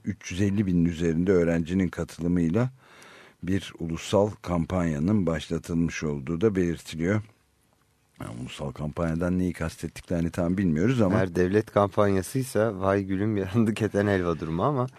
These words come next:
Speaker 1: Yok, Pekin'de çok, e, şey, Çin'de aslında ciddi bir
Speaker 2: Evet.
Speaker 1: çevreci hareket var. Bütün o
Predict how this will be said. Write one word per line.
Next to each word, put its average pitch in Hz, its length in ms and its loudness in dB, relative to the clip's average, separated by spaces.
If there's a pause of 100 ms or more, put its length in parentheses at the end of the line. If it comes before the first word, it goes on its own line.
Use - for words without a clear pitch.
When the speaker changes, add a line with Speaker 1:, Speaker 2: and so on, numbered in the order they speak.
(220)
Speaker 1:
Yok, 92 480 0 (220)
Pekin'de 107 440 0
çok, 117 300 2
e, 101 220 4
şey, 101 200 0
Çin'de 92 400 2
aslında 101 400 2
ciddi 95 400 0
bir - 500 -6
Speaker 2:
Evet. 80 160 -4 (460)
Speaker 1:
çevreci 85 580 -4
hareket 87 500 -4
var. 80 200 -2
Bütün - 340 -4
o 76 300 -8